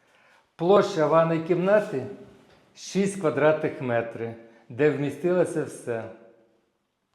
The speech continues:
Тепла підлога під керамогранітною плиткою. Натяжна стеля, точкове освітлення.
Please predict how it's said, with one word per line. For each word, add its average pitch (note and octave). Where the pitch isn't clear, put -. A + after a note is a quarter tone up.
Тепла G3
підлога C3+
під B2+
керамогранітною C3+
плиткою. B2
Натяжна C3+
стеля, F3
точкове D3
освітлення. A#2+